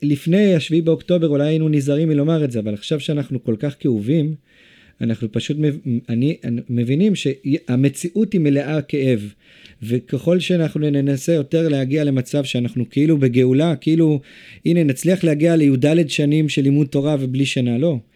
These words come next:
זאת אומרת, המציאות תמיד שתהיה של מאבק, של מאבק היצר, של מאבק אישי של כל אחד, כמו שאתה אומר, לא לחזור לשגרה שלו, לקונספציות שלו, שהם בעצם הרצון שלו להרגיש שהוא שולט, ו-,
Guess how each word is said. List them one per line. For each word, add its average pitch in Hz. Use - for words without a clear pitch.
זאת -
אומרת, 127
המציאות 139
תמיד 147
שתהיה 143
של 143
מאבק, 120
של 117
מאבק 113
היצר, 127
של 113
מאבק 113
אישי 139
של 135
כל 131
אחד, 139
כמו 139
שאתה 143
אומר, 135
לא 131
לחזור 135
לשגרה 127
שלו, 131
לקונספציות 131
שלו, 127
שהם 127
בעצם 180
הרצון 135
שלו 185
להרגיש 151
שהוא 156
שולט, 127
ו-, 110